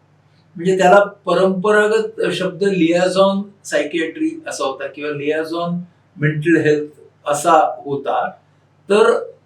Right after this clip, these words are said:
थोडं पुढे जाऊन असं म्हणू आपण की त्यामध्ये काय होतं, त्यामध्ये असं होतं की म्हणजे मन-, मानसिक आरोग्य क्षेत्रातले व्यावसायिक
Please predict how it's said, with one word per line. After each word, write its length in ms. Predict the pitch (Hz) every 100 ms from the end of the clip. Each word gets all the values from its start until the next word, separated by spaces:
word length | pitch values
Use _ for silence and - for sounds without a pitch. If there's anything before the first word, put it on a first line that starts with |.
| -
थोडं 320 | 185 247 262
पुढे 220 | 214 208
जाऊन 280 | 202 208 208 -
असं 240 | 147 190
म्हणू 180 | 180 156
आपण 400 | 147 143 147 143 - _ _ _ _ -
की 220 | 226 240 _
त्यामध्ये 520 | 196 208 240 220 233
काय 220 | 220 208 196
होतं, 520 | 185 175 151 156 170 - _ _ _
त्यामध्ये 360 | 160 165 175 202
असं 260 | 175 -
होतं 300 | 190 185 196
की 100 | 196
म्हणजे 340 | 208 190 190 208
मन-, 500 | 196 185 156 160 160
मानसिक 480 | 156 156 175 202 190
आरोग्य 380 | 190 190 202 196
क्षेत्रातले 600 | 196 185 175 175 185 208
व्यावसायिक 680 | 190 185 185 190 208 -